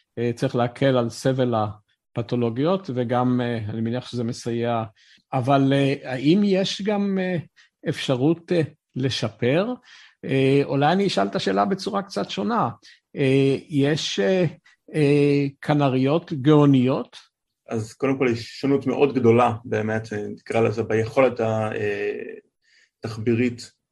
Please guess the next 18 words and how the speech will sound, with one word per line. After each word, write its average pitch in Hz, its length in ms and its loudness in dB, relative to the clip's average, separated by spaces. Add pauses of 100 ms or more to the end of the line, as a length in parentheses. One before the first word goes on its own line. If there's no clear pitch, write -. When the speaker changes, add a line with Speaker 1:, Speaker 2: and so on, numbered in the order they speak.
Speaker 2:
אה, - 180 -8 (120)
וגם 110 320 -2
העושר 117 400 -2
השפתי, 107 500 -6
נקרא 117 260 -6
לזה, 117 200 -10
העושר 110 380 -6
ההבהרות, 113 1160 -4 (480)
אה, 101 340 -4
של, 104 360 0
אה, 101 140 0
כנריות. 107 600 -2 (420)
חלק 165 300 2
מזה 131 180 4
זה 113 120 4
עניין 117 240 4
של 113 140 -6
גיל, 135 340 0